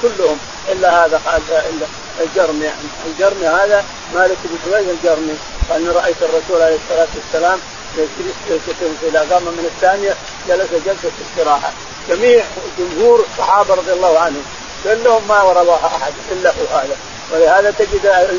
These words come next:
العلماء وأمة محمد ما قبل ما يفعلونها استراحة، ما يفعلونها حتى ولو كانت من صحابي،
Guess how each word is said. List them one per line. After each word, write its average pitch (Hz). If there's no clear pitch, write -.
العلماء 208
وأمة 190
محمد 214
ما 196
قبل 180
ما 196
يفعلونها 160
استراحة، 196
ما 202
يفعلونها 202
حتى 196
ولو 226
كانت 202
من 180
صحابي، 156